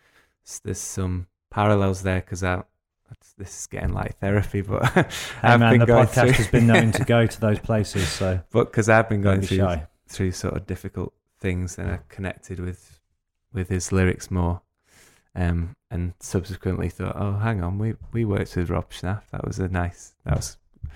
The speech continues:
Speaker 1: a good experience and a, a source of pride that, um, we've not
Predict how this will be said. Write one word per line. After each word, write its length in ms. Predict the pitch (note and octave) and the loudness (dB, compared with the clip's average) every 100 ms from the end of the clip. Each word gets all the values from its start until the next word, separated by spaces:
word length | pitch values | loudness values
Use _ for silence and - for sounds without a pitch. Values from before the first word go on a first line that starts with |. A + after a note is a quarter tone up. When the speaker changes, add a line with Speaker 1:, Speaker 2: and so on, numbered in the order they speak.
| - - - - | -18 -20 -14 -6
Speaker 1:
a 40 | |
good 180 | G#2 F#2+ | 0 2
experience 800 | F#2+ - - F#2 F#2 F#2 F#2 F#2+ | 2 0 0 4 4 2 -2 -2
and 120 | F2+ | -2
a, 160 | G2 - - | -2 -6 -8
a 60 | G2+ | -6
source 380 | - G2 G2 G2 | 2 4 4 0
of 140 | - | -4
pride 420 | - F#2+ F#2 F#2 - | 0 2 2 0 -4
that, 200 | F#2+ - _ _ _ _ _ _ _ _ _ _ _ - | -10 -10 _ _ _ _ _ _ _ _ _ _ _ -6
um, 380 | F2 E2+ F2+ - _ _ _ _ _ _ _ _ _ _ _ - | -2 -2 -4 -10 _ _ _ _ _ _ _ _ _ _ _ -8
we've 200 | F#2+ - | -6 -2
not 240 | F#2+ - | -2 -2